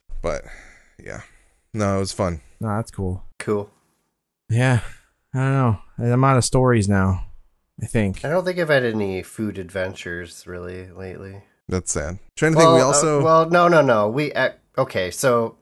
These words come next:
Speaker 3: I take that back. We did eat really well in Grand Rapids last week.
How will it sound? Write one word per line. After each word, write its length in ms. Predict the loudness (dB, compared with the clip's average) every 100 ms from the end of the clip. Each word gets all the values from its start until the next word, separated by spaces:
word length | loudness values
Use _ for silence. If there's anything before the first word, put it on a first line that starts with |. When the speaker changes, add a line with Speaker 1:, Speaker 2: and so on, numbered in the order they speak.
| -20 _ _ _
Speaker 3:
I 120 | -2 -2
take 220 | -2 0
that 180 | 0 2
back. 340 | -2 -4 -10
We 140 | -8 -2
did 200 | 0 0
eat 160 | -2 -2
really 240 | -2 -2
well 540 | -2 -2 0 -4 -6
in 100 | -10
Grand 240 | -8 -8 -6
Rapids 420 | -6 -8 -12 -12
last 300 | -10 -10 -14
week. 340 | -20 -20 _